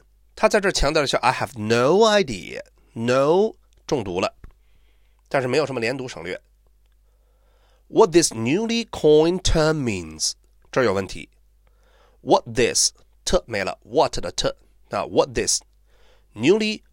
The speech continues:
coined term，哎，coined那个的，它呢和后面那个t，它就省了，所以就变成了newly coined term。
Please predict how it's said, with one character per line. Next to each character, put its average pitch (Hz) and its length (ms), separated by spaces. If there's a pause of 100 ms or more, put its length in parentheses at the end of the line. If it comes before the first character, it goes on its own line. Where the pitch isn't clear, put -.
coined 170 680 (400)
term， 135 580 (380)
哎， 185 160 (460)
coined 123 580 (380)
那 165 120
个 135 120
的， 185 280 (760)
它 202 160
呢 185 100
和 185 200
后 196 160
面 170 80
那 147 60
个 - 200 (120)
t， 202 260 (540)
它 - 100
就 202 60
省 85 180
了， 95 240 (640)
所 - 160
以 196 40
就 185 60
变 190 120
成 175 100
了 170 120 (200)
newly 233 460
coined 185 520
term。 92 680